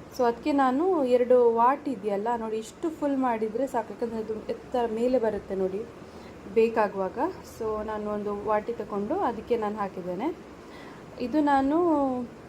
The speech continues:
ಆ, ಒಂದು ಓ ಟಿ ಜಿ ಇದೆಯಲ್ಲ, ನಮ್ಮ ಓ ಟಿ ಜಿಯಲ್ಲಿ, ಆ, ಎರಡೂ ಕೂಡ,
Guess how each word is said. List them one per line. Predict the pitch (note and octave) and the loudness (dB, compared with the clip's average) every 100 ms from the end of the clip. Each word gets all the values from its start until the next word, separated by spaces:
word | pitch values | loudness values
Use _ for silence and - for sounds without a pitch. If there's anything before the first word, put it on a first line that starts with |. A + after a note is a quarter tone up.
| - - - - - - - | -18 -18 -18 -18 -18 -16 -10
ಆ, | A#3 | -6
ಒಂದು | A#3 A3+ A3+ | -2 0 4
ಓ | A#3 | 4
ಟಿ | B3 D4 | 4 0
ಜಿ | A#3 A3+ | 0 -2
ಇದೆಯಲ್ಲ, | A3 G#3 G#3 | 0 0 -2
ನಮ್ಮ | G#3 | -2
ಓ | G#3 A3 A#3 | 0 2 0
ಟಿ | A#3 | -2
ಜಿಯಲ್ಲಿ, | A3+ A#3 A#3 F4+ F#4+ - - - - - | 0 0 2 -4 -6 -12 -18 -16 -14 -4
ಆ, | |
ಎರಡೂ | G#3+ A3 B3 B3+ D4+ D4+ | 0 4 6 6 4 4
ಕೂಡ, | C4+ | 4